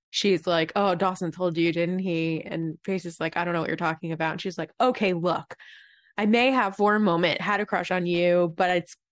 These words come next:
past. I think it's gonna pass." Nope. Yep. There it is. It's,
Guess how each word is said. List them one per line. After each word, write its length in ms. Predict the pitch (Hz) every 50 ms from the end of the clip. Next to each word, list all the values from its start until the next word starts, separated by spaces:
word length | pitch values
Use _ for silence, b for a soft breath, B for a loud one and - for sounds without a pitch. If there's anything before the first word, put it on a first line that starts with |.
| _ _ _ _
past. 480 | - 202 - - - - - - - - -
I 100 | 214 214
think 200 | - 220 220 233
it's 160 | 269 262 -
gonna 180 | - 240 214 196
pass." 460 | - 185 - - - - - - - _ -
Nope. 200 | 269 370 427 381
Yep. 200 | 233 285 370 370 - -
There 180 | - 311 339 339
it 60 | 285
is. 260 | 220 196 190 202 196
It's, 320 | - 240 247 - - -